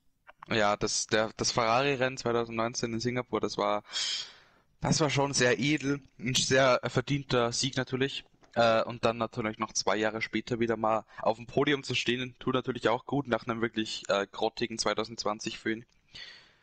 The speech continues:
Äh, ja, ist auf jeden Fall wieder eine Erleichterung wahrscheinlich für ihn gewesen.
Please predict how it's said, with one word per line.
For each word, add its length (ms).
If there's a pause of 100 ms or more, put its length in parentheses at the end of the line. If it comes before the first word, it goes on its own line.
(220)
Äh, 500 (460)
ja, 180
ist 200
auf 120
jeden 140
Fall 140
wieder 140
eine 120
Erleichterung 480
wahrscheinlich 300
für 120
ihn 80
gewesen. 400